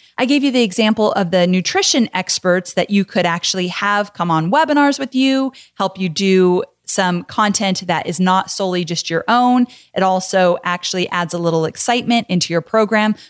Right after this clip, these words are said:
So you can leverage some of this stuff for sure. Now, before I go, you may be asking, "Amy, what about an affiliate launch? So does this all apply to a partnership I might be doing where I'm promoting somebody else's program,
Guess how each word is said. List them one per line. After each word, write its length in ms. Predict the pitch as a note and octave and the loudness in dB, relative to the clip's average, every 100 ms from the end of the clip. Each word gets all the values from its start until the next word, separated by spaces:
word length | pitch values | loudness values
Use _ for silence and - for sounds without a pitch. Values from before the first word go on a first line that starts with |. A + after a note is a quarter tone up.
| _ | _
So 100 | C4 | 0
you 160 | A#3 E4 | 0 0
can 240 | G4 B3+ | 2 2
leverage 340 | G3+ G3+ G3+ | 2 2 0
some 240 | - F3+ F3 | 0 0 0
of 60 | |
this 140 | E3+ - | 0 -2
stuff 360 | - D3 - - | -2 -6 -8 -4
for 120 | - | -2
sure. 380 | - - - _ _ _ _ _ - | 0 -4 -8 _ _ _ _ _ -4
Now, 60 | A#3 | 0
before 340 | A3+ - E4+ | 0 2 2
I 140 | F#4+ C4+ | 2 2
go, 460 | E3+ E3 D#3+ E3+ - _ | 2 2 2 0 -4 _
you 160 | G#3+ A3+ | 4 4
may 160 | B3 | 4
be 160 | B3 A#3+ | 2 2
asking, 720 | F#3+ F#3 - F#3+ F#3 F3+ - _ - | 0 -2 -2 -2 0 -2 -6 _ 2
"Amy, 320 | C4 C4+ C4 | 4 6 4
what 240 | G#3+ C4+ | 2 2
about 460 | E4+ E4+ C#4+ C#4 - A3+ | 2 2 2 0 -2 0
an 100 | G#3 | 0
affiliate 560 | - - E4 A3+ D#3+ | 0 0 2 2 0
launch? 580 | - - - - - - _ | -4 -8 -6 -4 -4 -8 _
So 220 | - G3 | 0 2
does 200 | A3+ A3+ | 2 2
this 140 | A#3+ - | 0 0
all 240 | A#3+ C#4 | 2 4
apply 680 | C#4+ C4 - C4 G#3+ E3+ E3+ - | 2 0 0 0 2 0 -2 -2
to 720 | - G#3+ G3 G3 G3 G3 - _ | -2 0 2 4 4 2 -2 _
a 160 | F#3+ F#3 | -2 0
partnership 540 | - F4+ C4 G#3+ G3 F#3+ | 0 -2 0 -2 -2 -2
I 80 | |
might 220 | F#3 F3+ F#3+ | -2 -2 -2
be 80 | |
doing 300 | F3 F#3 F3+ | -2 0 2
where 140 | E3+ E3+ | 0 0
I'm 220 | A#3+ D#4+ F4 | 2 0 0
promoting 420 | B3 C#4+ B3+ B3 | 2 2 2 0
somebody 340 | B3 A3+ G#3+ | 0 0 0
else's 300 | G3 G3 G3+ | 0 -2 -6
program, 480 | - F#3 F3+ F3+ | -2 -2 0 0